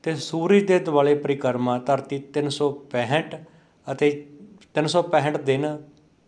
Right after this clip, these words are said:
ਛੇ ਘੰਟਿਆਂ ਵਿੱਚ ਪੂਰਾ ਕਰਦੀ ਹੈ, ਪਹਿਲੀ ਗੱਲ। ਦੂਜੀ ਗੱਲ, ਸਾਡੇ ਵਾਯੂਮੰਡਲ ਦੇ ਵਿੱਚ ਬਹੁਤ ਜ਼ਿਆਦਾ ਖਿਲਰੇ ਹੋਏ ਪਦਾਰਥ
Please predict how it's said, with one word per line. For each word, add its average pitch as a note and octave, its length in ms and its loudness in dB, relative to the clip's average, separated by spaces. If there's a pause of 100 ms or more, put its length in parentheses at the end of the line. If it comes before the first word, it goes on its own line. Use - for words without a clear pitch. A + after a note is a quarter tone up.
(480)
ਛੇ F#3+ 380 0
ਘੰਟਿਆਂ D#3 340 2
ਵਿੱਚ C#3 180 -2
ਪੂਰਾ D3+ 300 2
ਕਰਦੀ G#2+ 480 -2
ਹੈ, F#2+ 180 -14
ਪਹਿਲੀ C#3 320 2
ਗੱਲ। G2 140 -2 (720)
ਦੂਜੀ D3+ 400 0
ਗੱਲ, G3+ 520 4 (960)
ਸਾਡੇ F#3 720 2 (580)
ਵਾਯੂਮੰਡਲ E3+ 640 2
ਦੇ E3+ 140 0
ਵਿੱਚ D3 320 -2
ਬਹੁਤ C3+ 500 -2
ਜ਼ਿਆਦਾ D#3 300 2
ਖਿਲਰੇ D3+ 480 -2
ਹੋਏ C#3+ 160 0
ਪਦਾਰਥ B2+ 520 -2